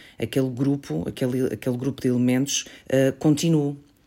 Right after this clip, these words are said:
Tem um objetivo de continuidade e de sobrevivência, de existir, não é?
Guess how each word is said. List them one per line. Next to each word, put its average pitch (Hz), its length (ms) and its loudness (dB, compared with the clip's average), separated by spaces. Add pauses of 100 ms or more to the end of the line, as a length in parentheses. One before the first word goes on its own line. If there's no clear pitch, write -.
(200)
Tem 127 100 0
um 131 80 4
objetivo 123 400 0
de - 80 -14
continuidade 139 960 2
e 143 120 -2
de 143 80 -8
sobrevivência, 151 800 -2
de 120 100 -2
existir, - 560 -2 (140)
não 107 120 -6
é? - 80 -12